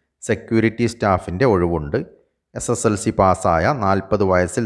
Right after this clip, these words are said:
താഴെ പ്രായമുള്ളവർ ആയിരിക്കണം. താൽപ്പര്യമുള്ള ഉദ്യോഗാർത്ഥികൾ മാർച്ച്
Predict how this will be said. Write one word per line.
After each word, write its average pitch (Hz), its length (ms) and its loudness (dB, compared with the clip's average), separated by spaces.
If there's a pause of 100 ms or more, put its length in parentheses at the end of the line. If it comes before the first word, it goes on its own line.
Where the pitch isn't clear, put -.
താഴെ 98 340 4
പ്രായമുള്ളവർ 92 760 2
ആയിരിക്കണം. 80 400 -6 (1400)
താൽപ്പര്യമുള്ള 117 640 4 (100)
ഉദ്യോഗാർത്ഥികൾ 104 840 2 (240)
മാർച്ച് 104 420 0